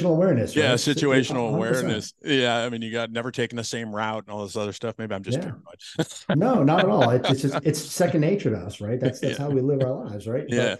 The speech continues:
Speaker 1: But, you know, and I, I use some of the school shootings as examples of, of situational. And, you know, if you wanna talk about the, the attack in Israel,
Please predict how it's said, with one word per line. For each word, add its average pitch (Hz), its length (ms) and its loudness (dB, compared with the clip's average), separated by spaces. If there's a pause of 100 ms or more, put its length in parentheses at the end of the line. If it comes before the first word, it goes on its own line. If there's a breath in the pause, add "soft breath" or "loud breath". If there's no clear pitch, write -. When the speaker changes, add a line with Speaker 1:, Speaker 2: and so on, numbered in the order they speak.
(300 loud breath)
Speaker 1:
But, - 80 -20 (140)
you 143 80 0
know, 135 120 2
and 127 320 0
I, 139 100 2
I 139 120 -2
use 156 440 2 (160)
some 160 140 -2
of 131 60 2
the - 60 -2
school 240 180 -10
shootings 123 420 -2
as 113 200 -2
examples 117 640 -4
of, 110 340 -4
of 110 140 -10 (500)
situational. 113 760 -2
And, 110 160 -4 (260)
you 110 120 -4
know, 101 60 -4
if 98 100 -12
you 117 80 -2
wanna 113 180 0
talk 120 260 -4
about 104 320 -4 (300)
the, 101 140 -18 (100)
the 107 300 -12
attack 123 320 -2
in 104 60 -2
Israel, 117 560 2